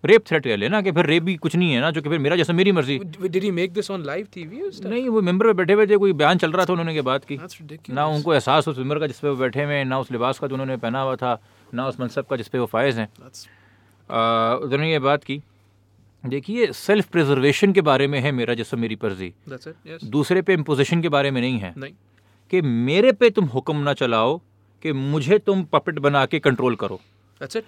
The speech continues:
Speaker 1: ये नहीं है कि मैं तुम पे हमला आवर हो जाऊं और मैं अपने आप को तुम पे इम्पोज करूं।
Speaker 2: नहीं,
Speaker 1: ये
Speaker 2: absolutely
Speaker 1: है।
Speaker 2: not, yes, that's
Speaker 1: सही
Speaker 2: it,
Speaker 1: है, तो
Speaker 2: yes।
Speaker 1: अगर मर्द भी कहे कि मेरा जिस्म मेरी मर्जी, तो वो यही है कि भाई आप मुझे ना हरास करें, मुझे ना, अ, अ, अब्यूज करें, मेरे साथ कोई गलत काम ना करें,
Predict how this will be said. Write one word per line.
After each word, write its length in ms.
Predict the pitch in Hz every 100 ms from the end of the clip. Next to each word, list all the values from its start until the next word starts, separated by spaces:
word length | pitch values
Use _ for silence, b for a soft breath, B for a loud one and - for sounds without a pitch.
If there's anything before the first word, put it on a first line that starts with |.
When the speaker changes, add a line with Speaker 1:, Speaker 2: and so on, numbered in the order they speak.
| -
Speaker 1:
ये 220 | 123 214
नहीं 220 | 196 233
है 80 | 262
कि 160 | 214 185
मैं 320 | 135 170 226
तुम 160 | 214
पे 140 | 190 208
हमला 320 | 147 160 185
आवर 220 | 151 180
हो 120 | 147
जाऊं 260 | 143 165 190
और 80 | 170
मैं 140 | 156
अपने 240 | 170 170 165
आप 220 | 170 185
को 80 | 185
तुम 180 | 180
पे 100 | 143
इम्पोज 360 | 156 127 131 110
करूं। 200 | 113 92 - _ _ _ _ _ _
Speaker 2:
नहीं, 140 | 151 156
Speaker 1:
ये 340 | - _ -
Speaker 2:
absolutely 260 | 117 202 135
Speaker 1:
है। 160 | 95
Speaker 2:
not, 60 | 208
yes, 160 | 254 -
that's 160 | 151 151
Speaker 1:
सही 120 | 156
Speaker 2:
it, 60 |
Speaker 1:
है, 60 | 214
तो 120 | 214
Speaker 2:
yes। 80 | 170
Speaker 1:
अगर 120 | 185
मर्द 200 | 143 180
भी 160 | 180 202
कहे 180 | 185 196
कि 100 | 180
मेरा 200 | 165 175
जिस्म 220 | 151 170
मेरी 180 | 160 165
मर्जी, 260 | 143 170
तो 100 | 214
वो 60 | 190
यही 180 | 170 226
है 220 | 143 190 B B -
कि 60 | 147
भाई 200 | 175 220
आप 280 | 143 185 156
मुझे 440 | 135 127 131 214
ना 120 | 208
हरास 320 | 143 120 120
करें, 320 | - 120 151 196
मुझे 400 | 147 147 180 208
ना, 280 | 202 180
अ, 400 | 147 139 139 135
अ, 40 | -
अब्यूज 300 | 123 143 135
करें, 420 | 139 127 160 185 b b -
मेरे 240 | 127 202
साथ 180 | 208 190
कोई 180 | - 151
गलत 220 | 147 143
काम 240 | 143 127
ना 160 | 127 120
करें, 420 | 107 123 135 180